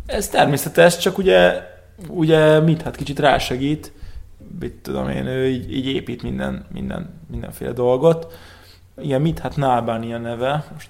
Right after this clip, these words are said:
így beugrott. Hát neki voltak problémája az előző életében, mm, mondjuk úgy, hogy nem tudom, alkoholista volt, vagy, vagy, vagy még talán most is az,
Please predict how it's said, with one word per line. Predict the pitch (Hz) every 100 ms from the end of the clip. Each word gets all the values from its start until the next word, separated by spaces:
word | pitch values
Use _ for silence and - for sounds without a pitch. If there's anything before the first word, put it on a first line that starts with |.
| -
így |
beugrott. | 120 120 120 127 156 160 - - - - - - - - - - -
Hát | - 214 - 240
neki | 202 208
voltak | 214 302 302 -
problémája | 180 175 160 151 147
az | 143
előző | 156 131 131
életében, | 143 151 160 160 175 185 170 - - - - - - -
mm, | 139 135 127 123 135
mondjuk | 139 135 127 -
úgy, | 131
hogy | 127 123 - 120
nem | 120 -
tudom, | - 123
alkoholista | 120 135 135 - 135
volt, | 139 151 151 -
vagy, | - 123 - -
vagy, | - - - - - - - - - -
vagy | - -
még | 65 -
talán | - 135
most | 135 147 -
is | 170 -
az, | 170 175